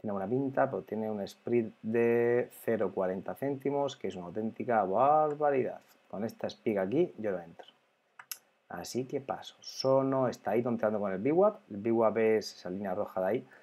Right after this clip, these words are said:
Yo opero pocas acciones, o sea, perdón, eh, opero pocas acciones también, ¿vale? Uso pocos indicadores, quería decir. Em,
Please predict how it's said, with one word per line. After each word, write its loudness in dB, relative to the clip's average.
Yo 4
opero 4
pocas -2
acciones, 0
o -12
sea, 0
perdón, 0
eh, -2
opero 2
pocas 2
acciones 2
también, 4
¿vale? 2
Uso 2
pocos 4
indicadores, 0
quería 0
decir. -8
Em, -2